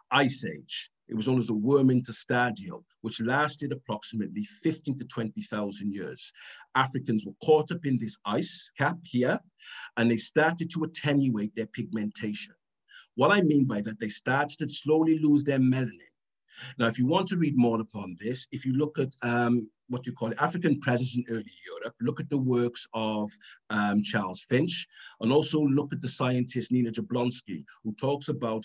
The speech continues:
how darker skinned people became white through the, what was known as the glaciational period. They, they needed to shed that dark skin in order to produce the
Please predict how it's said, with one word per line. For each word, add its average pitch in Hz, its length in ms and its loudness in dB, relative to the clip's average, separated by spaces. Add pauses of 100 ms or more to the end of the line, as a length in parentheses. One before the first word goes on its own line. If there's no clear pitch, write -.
how 127 200 0
darker 143 420 2
skinned - 320 -2
people 107 320 -6
became 110 480 -4
white 104 160 -6 (920)
through 131 300 6
the, 117 160 -2
what 127 220 4
was 117 120 4
known 117 300 4
as 113 180 -4
the 120 120 -4
glaciational 110 880 -2
period. 123 460 -2 (280)
They, 110 80 0 (180)
they 117 120 0
needed 156 460 4
to 117 60 -6
shed 107 360 -4
that 92 240 -8
dark 90 260 -6
skin 107 300 -4
in 104 140 0
order 107 340 -4
to - 160 -12
produce 117 560 -4 (260)
the 110 500 0